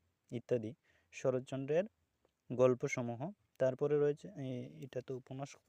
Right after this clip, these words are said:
আগেই বলেছি যে পথের দাবি হচ্ছে তার রাজনৈতিক উপন্যাস, উনিশশো চব্বিশ খ্রিস্টাব্দে প্রকাশিত হয়েছে। শরৎচন্দ্রের আত্মজীবনীমূলক উপন্যাস হচ্ছে শ্রীকান্ত, এটি চারটি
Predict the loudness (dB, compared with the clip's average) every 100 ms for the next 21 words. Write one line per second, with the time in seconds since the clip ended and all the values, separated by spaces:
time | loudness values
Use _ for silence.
0 | _ -8 -6 -4 -6 -8 -8 -10 -6 -6
1 | -6 -8 -6 -6 -6 -8 -8 -8 -8 -4
2 | -4 -4 -8 -8 -10 -8 -10 -10 -12 -14
3 | -10 -10 -10 -12 -12 -12 -14 -10 -8 -8
4 | -8 -8 -8 -8 -8 -10 -12 -14 -20 _
5 | -2 0 2 0 2 2 2 -4 -6 -6
6 | -4 -4 -4 -6 -6 -6 -6 -6 -6 -4
7 | -4 -4 -8 -12 -16 _ -12 -8 -10 -12
8 | _ -20 -20 -16 -6 2 4 2 -4 -6